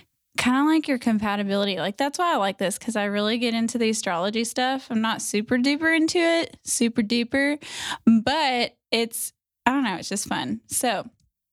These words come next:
fours and ones. Ones often struggle with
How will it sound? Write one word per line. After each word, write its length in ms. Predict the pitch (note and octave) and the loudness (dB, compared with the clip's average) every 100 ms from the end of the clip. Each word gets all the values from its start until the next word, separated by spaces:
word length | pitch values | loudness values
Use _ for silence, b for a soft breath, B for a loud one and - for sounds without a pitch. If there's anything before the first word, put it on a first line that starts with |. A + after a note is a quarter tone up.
| _ _ - - | _ _ -14 -6
fours 400 | - A3+ A3+ B3 | -2 0 0 2
and 180 | C#4+ | 4
ones. 480 | B3 A3+ A#3+ D4+ - B B B - | 4 2 2 2 -2 B B B 2
Ones 580 | A#3+ A#3 B3 D#4 F#4 - - | 4 4 2 2 -2 -4 -2
often 420 | B3+ B3+ C4 B3+ | -2 0 2 2
struggle 680 | C4 A#3 A3 G#3+ G3+ F#3 - | 2 -2 0 0 2 0 -2
with 320 | A3 A3 A3 | -2 -2 -2